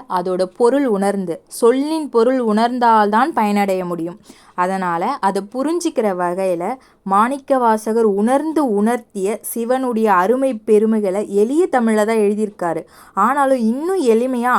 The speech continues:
அனைவருக்கும் புரியும் வகையில விளக்கவே இந்த வீடியோவை நான் பதிவிட்டிருக்கேன். ஆ, திருவாசகத்துல முதல் பகுதியா இருக்கக்கூடிய சிவபுராணத்தோட விளக்கத்தை தான் நம்ம அடுத்தடுத்த வீடியோக்கள்ல பார்க்க போறோம். இன்று பகுதி ஒன்றுல திருவாசகம் என்ன,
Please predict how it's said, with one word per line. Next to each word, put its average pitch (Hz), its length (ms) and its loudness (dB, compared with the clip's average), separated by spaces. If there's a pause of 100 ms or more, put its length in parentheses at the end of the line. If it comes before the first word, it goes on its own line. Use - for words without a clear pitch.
அனைவருக்கும் 285 640 -2
புரியும் 247 440 -4
வகையில 196 480 -2
விளக்கவே 208 500 -2
இந்த 190 240 -2
வீடியோவை 190 380 -2
நான் 175 180 -6
பதிவிட்டிருக்கேன். 190 760 -6 (720)
ஆ, 190 240 -2
திருவாசகத்துல 269 800 2
முதல் 254 320 0
பகுதியா 233 400 0
இருக்கக்கூடிய 208 800 0
சிவபுராணத்தோட 233 880 0
விளக்கத்தை 185 400 -4
தான் 208 160 -2
நம்ம 214 200 -2
அடுத்தடுத்த 202 540 -2
வீடியோக்கள்ல 196 560 -2
பார்க்க 175 420 -4
போறோம். 160 200 -4 (320)
இன்று 294 360 -2
பகுதி 247 420 0
ஒன்றுல 214 600 0 (340)
திருவாசகம் 277 720 2
என்ன, 214 420 -2